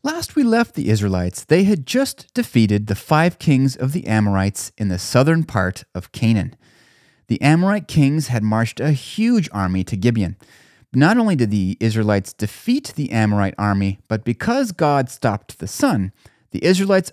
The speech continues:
utterly destroyed the Amorites. Hardly any Amorite soldier made it back to their cities.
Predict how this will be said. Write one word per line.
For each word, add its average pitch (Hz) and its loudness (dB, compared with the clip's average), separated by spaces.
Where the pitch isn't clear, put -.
utterly 196 0
destroyed 208 0
the 123 -2
Amorites. 95 -4
Hardly 185 -2
any 214 0
Amorite 147 2
soldier 104 -4
made 139 2
it 143 -4
back 98 -2
to - -4
their 87 -4
cities. - -4